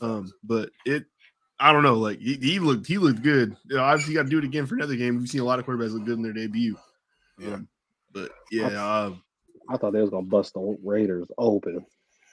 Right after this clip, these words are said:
Speaker 2: He
Speaker 1: They
Speaker 2: looked about
Speaker 1: should've.
Speaker 2: as good as Derek Carr's looked all season.
Speaker 3: Where do you guys think Derek Carr ends up next year?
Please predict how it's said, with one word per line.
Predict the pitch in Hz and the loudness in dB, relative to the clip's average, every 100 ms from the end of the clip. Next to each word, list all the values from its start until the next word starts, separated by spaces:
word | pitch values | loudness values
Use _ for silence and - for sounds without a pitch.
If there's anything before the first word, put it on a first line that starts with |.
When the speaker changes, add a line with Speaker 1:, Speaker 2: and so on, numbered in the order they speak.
| _ _ - | _ _ -14
Speaker 2:
He | 104 | -8
Speaker 1:
They | 104 | -2
Speaker 2:
looked | - | 4
about | 440 508 | 6 6
Speaker 1:
should've. | 294 | 4
Speaker 2:
as | 107 | 0
good | 104 107 | -4 -4
as | 92 | -2
Derek | 110 113 | -2 0
Carr's | 113 135 | -2 -4
looked | 92 - | -6 -8
all | 90 | -8
season. | 90 87 90 - _ _ _ _ _ _ - _ _ _ _ _ - - - - _ _ | -8 -12 -12 -20 _ _ _ _ _ _ -20 _ _ _ _ _ -20 -20 -20 -20 _ _
Speaker 3:
Where | - 156 | 6 8
do | 180 | 10
you | |
guys | 170 | 8
think | 165 147 | 8 6
Derek | 147 135 | 6 6
Carr | 156 127 | 6 6
ends | 104 | 2
up | 98 | -2
next | 101 - | -6 -6
year? | 101 | -8